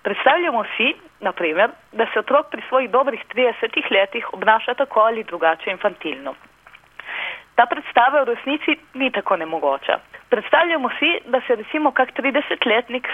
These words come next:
se-, sredi supermarketa spomni, da bi prebudil nenadoma otroka v sebi in se prične neustavljivo dreti, kričati, vreščati, brez posebnih razlogov. Ali bomo tedaj skakali, ploskali in rajali? Bo Vlasta Nussdorfer pritekla na pomoč?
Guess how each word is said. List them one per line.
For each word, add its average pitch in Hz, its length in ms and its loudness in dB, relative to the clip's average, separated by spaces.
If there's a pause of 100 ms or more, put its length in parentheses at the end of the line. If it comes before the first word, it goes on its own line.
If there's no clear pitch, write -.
se-, 262 140 2 (140)
sredi 226 360 0
supermarketa 220 840 0 (120)
spomni, 214 440 0 (120)
da 202 140 2
bi 202 100 -2
prebudil 208 580 0 (140)
nenadoma 175 520 2 (160)
otroka 202 420 2
v 262 140 -2
sebi 220 400 2
in 294 160 -4
se 330 80 -2
prične 233 420 0 (120)
neustavljivo 190 800 0 (100)
dreti, 185 540 -2 (100)
kričati, - 680 0
vreščati, 185 760 -2
brez 254 280 2
posebnih 175 480 -2
razlogov. 165 480 -2 (460)
Ali 208 160 4
bomo 254 220 2
tedaj 330 340 2
skakali, 170 520 0 (200)
ploskali 226 540 0
in 254 80 0
rajali? 170 480 2 (420)
Bo 196 140 0
Vlasta 269 360 2
Nussdorfer 262 640 0
pritekla 240 520 0
na 175 120 0
pomoč? 180 380 0